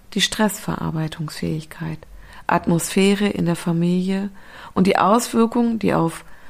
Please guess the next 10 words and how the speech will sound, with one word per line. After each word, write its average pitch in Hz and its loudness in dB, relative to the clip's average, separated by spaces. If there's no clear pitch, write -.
aus 170 4
unbearbeiteten 180 2
Traumen 170 -2
entstanden 170 -4
sind. 160 -6
Sogenannte 196 2
abgeschaltene 156 -2
Gene, 160 -4
veränderte 196 0
Molekülketten. 170 -2